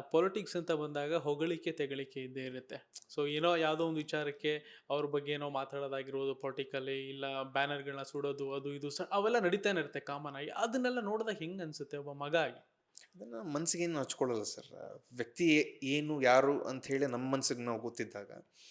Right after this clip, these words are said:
Speaker 2: ಆ, ನಾವು ಅದನ್ನೆಲ್ಲ ತಲೆಗೆ ಕೆ-, ಹಾಕೋಬಾರ್ದು ಅಂತ ನನ್ನ ಫೀಲಿಂಗ್. ನಮ್ಮನ್ನ ಇಷ್ಟಪಡೋರು ಇರ್ತಾರೆ, ಇಷ್ಟಪಡದೇರು ಇರ್ತಾರೆ.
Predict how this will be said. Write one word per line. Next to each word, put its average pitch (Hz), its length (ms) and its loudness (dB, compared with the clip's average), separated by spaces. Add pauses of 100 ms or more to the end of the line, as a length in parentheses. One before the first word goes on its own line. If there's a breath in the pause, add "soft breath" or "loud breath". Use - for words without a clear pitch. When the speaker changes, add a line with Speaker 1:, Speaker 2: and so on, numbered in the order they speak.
(420 loud breath)
Speaker 2:
ಆ, - 80 -6
ನಾವು 139 300 0
ಅದನ್ನೆಲ್ಲ 143 420 4
ತಲೆಗೆ 139 540 0 (220)
ಕೆ-, 113 600 -4
ಹಾಕೋಬಾರ್ದು 110 640 0
ಅಂತ 113 140 -10
ನನ್ನ 104 120 -10
ಫೀಲಿಂಗ್. 110 640 -16
ನಮ್ಮನ್ನ 113 300 -10
ಇಷ್ಟಪಡೋರು 131 560 -2
ಇರ್ತಾರೆ, 151 280 -6
ಇಷ್ಟಪಡದೇರು 147 680 0
ಇರ್ತಾರೆ. 143 300 -4